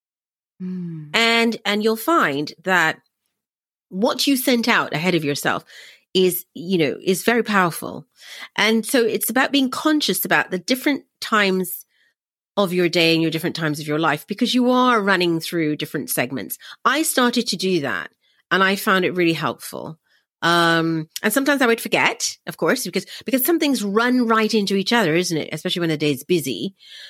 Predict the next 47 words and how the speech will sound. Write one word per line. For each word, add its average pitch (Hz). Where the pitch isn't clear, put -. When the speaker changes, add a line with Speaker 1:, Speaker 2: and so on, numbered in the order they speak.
Speaker 2:
Um, 175
you 160
go, 202
"Oh, 202
Speaker 1:
Right. 427
Speaker 2:
stop. 330
Wait 254
a 254
minute. 226
I 208
can't 214
have 208
this 190
important 190
business 170
conference 160
call. 151
I'm 160
having 156
a 151
s-, -
I 170
need 196
to 190
do 175
this 165
segment 170
intending 190
first." 202
<laughs> 196
You 330
know, 247
Speaker 1:
<laughs> 262
Speaker 2:
but 254
it's 320
just, -
it's -
just, 285
it's -
just -
slowing 269
things 247
down 220
and 202
having 202
consciousness 208
a-, 147